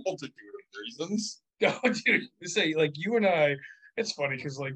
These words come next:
Speaker 2: we both either have nothing or we're both just, everything's hitting the fan all at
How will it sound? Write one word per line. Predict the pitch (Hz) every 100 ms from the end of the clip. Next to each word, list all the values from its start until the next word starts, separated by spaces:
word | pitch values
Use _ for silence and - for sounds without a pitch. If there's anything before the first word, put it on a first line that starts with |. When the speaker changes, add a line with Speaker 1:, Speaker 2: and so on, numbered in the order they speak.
| 139
Speaker 2:
we | 156 165
both | 151 147 156
either | 147 147 143 139
have | 147 139
nothing | 196 202 196 190 185
or | 165
we're | 160 160
both | 160 143
just, | 156 139 139 _ _ _ _
everything's | 175 160 156 143
hitting | 143 143 135
the | 127
fan | - 135 131 139
all | 131
at | 131